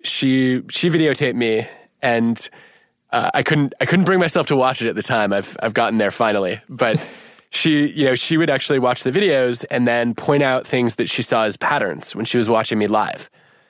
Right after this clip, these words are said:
And, you know, that, that helped me just figure out, I, I, I realized a big chunk of my anxiety came from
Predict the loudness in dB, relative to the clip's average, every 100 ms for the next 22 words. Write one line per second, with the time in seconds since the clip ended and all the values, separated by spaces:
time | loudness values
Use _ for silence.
0 | _ _ _ _ _ -2 2 2 0 -2
1 | 0 2 2 0 -2 0 0 0 0 2
2 | 0 -2 -4 -4 -2 0 2 0 -2 -6
3 | -6 -4 -4 -8 -2 0 2 0 -2 -4
4 | -4 -2 -2 0 2 2 0 0 0 0
5 | -2 -2 -2 0 0 0